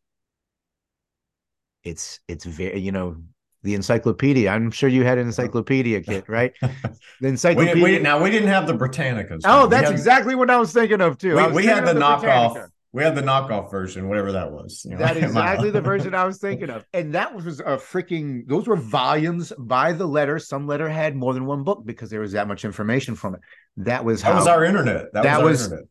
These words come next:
Speaker 1: that's how we called it.
Speaker 2: Right.
Speaker 1: You know what I mean? So sorry, man,
Speaker 2: Mm-hmm.
Speaker 1: because those, those, I, I think the, the importance of images in s-, in words, messages that we allow into our minds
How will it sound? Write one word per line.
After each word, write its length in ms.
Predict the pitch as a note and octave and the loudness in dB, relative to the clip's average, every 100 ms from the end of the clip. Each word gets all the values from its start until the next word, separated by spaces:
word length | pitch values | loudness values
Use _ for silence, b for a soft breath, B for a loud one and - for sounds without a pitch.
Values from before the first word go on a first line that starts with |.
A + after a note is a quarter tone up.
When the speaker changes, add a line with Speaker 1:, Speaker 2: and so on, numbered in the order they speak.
| - | -4
Speaker 1:
that's 200 | A#2 B2+ | 0 0
how 140 | C3 B2 | 0 0
we 100 | C3+ | 0
called 320 | D3+ G3+ G2+ | 0 -2 -4
it. 160 | - _ _ _ _ | -10 _ _ _ _
Speaker 2:
Right. 220 | F#2+ F#2+ - | -14 -14 -6
Speaker 1:
You 120 | B2+ | 0
know 80 | C3+ | 4
what 80 | D3 | 4
I 40 | |
mean? 260 | D3 F3+ B3 | 2 -4 -6
So 140 | - D3+ | -6 0
sorry, 240 | F#3 D3 | 4 4
man, 180 | B2 A2+ | 2 -4
Speaker 2:
Mm-hmm. 400 | B2 - _ B2 | -8 -14 _ -4
Speaker 1:
because 320 | C#3+ D3+ A2+ | 0 0 2
those, 260 | C#3+ D#3 - | 4 2 2
those, 280 | D3 C3 - B - | 2 0 -4 B -2
I, 180 | E3+ E3+ B2+ | -2 -2 -2
I 120 | F3 | -2
think 200 | B3 F3 | -2 -2
the, 200 | F3 D3 | 0 0
the 160 | C3 | 0
importance 400 | C#3 B2 G#3 E3 | -2 -2 -4 -4
of 100 | C3 C3+ | -8 -6
images 460 | C#3+ C3 G#2+ G2+ | -6 -6 -8 -10
in 100 | G#2+ | -12
s-, 220 | F#2 - - | -14 -16 -10
in 340 | B2 A2 G#2 | -8 -6 -8
words, 540 | G#2+ A#2 B2 G#2 E2+ - | -4 0 2 0 -6 -10
messages 600 | A2 A#2+ G#2+ G2 F2+ - B B B B | -8 -8 -10 -12 -12 -16 B B B B
that 300 | G#2+ A#2+ A#2 - - - | -4 -2 -2 -8 -20 -12
we 380 | C3 B2+ C3 B2 | -2 2 2 0
allow 440 | B2+ A2+ B2 C3 B2+ | -2 -2 0 2 0
into 380 | D3 D3 A#2+ G#2+ | -4 -6 -6 -4
our 260 | G2+ G2 | -4 -6
minds 680 | G#2 A#2 B2+ A2 F2+ F2 - | -8 -6 -4 -6 -8 -14 -18